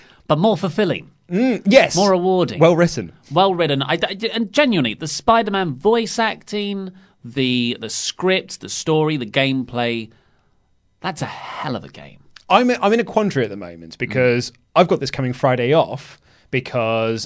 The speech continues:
Speaker 2: of War Games, 'cause me and Laurie are doing the War Games live stream and then the, the videos that are gonna happen after that, the reviews and that. So I've got this coming Friday off work.
Speaker 1: Interesting.
Speaker 2: And,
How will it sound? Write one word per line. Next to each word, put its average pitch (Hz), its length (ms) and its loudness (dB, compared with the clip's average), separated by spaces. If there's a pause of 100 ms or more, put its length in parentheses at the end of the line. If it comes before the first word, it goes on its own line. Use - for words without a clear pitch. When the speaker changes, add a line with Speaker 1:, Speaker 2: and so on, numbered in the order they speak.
(140)
Speaker 2:
of 117 560 0
War 220 220 4
Games, 92 320 -6
'cause 123 160 -6
me 135 120 0
and 135 140 0
Laurie 151 240 4
are 127 40 2
doing 120 180 -4
the 120 80 -4
War 135 260 0
Games 120 340 -4
live 156 280 2
stream 107 520 -10
and 113 220 -8
then 113 240 -4
the, 104 260 -10 (340)
the 131 100 -2
videos 113 380 -2
that 117 100 -6
are - 20 -12
gonna 113 180 -6
happen 113 380 -8 (100)
after 110 340 -10
that, 123 260 -8 (100)
the 104 80 -16
reviews 127 380 -6
and 90 100 -10
that. 85 240 -20 (240)
So 202 140 8
I've 240 100 8
got 202 160 4
this 151 100 -8
coming 139 200 -2
Friday 123 420 -2
off 104 220 -8
work. - 480 -6 (240)
Speaker 1:
Interesting. 135 640 -8 (760)
Speaker 2:
And, 185 480 0